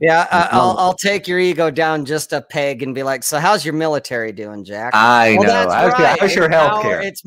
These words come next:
Speaker 1: my military. That's right. My guys
Speaker 2: Mm.
Speaker 1: are doing just fine. You're welcome.
Speaker 2: Yeah, we're happy about that.
Speaker 1: <laughs>
Speaker 2: Yeah, oh man, we had so much shit going on with our prime minister this past week. It was so funny as hell because our prime minister is just,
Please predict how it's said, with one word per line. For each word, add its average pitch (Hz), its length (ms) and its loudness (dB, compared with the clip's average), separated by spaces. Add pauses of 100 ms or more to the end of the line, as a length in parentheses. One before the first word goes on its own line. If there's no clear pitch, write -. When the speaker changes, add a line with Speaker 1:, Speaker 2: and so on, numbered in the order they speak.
Speaker 1:
my 220 260 -4
military. 151 840 -10
That's 139 340 -14
right. 113 260 -14
My 156 240 -4
guys 180 340 -2
Speaker 2:
Mm. 165 40 -8
Speaker 1:
are 151 40 -12
doing 147 280 -8
just 127 240 -14
fine. 127 240 -10
You're 117 140 -12
welcome. 127 460 -10 (580)
Speaker 2:
Yeah, 82 340 -4 (100)
we're 117 180 2
happy 104 360 0
about 80 260 -2
that. 605 180 -6 (160)
Speaker 1:
<laughs> 494 60 -4 (300)
Speaker 2:
Yeah, - 160 2
oh 202 200 6
man, 160 280 2
we 185 100 0
had 233 160 2
so 196 180 2
much 185 220 -2
shit - 360 -6
going 127 260 0
on 120 160 4
with 113 160 0
our 107 120 4
prime 107 320 0
minister 113 400 0
this 104 200 -2
past 104 360 0
week. 110 340 -2
It 151 140 4
was 120 220 2
so 117 360 4
funny 110 340 -2
as 98 120 -10
hell 98 240 -6
because 117 280 -2
our 175 160 6
prime 127 240 2
minister 127 360 4
is 107 140 2
just, 110 340 2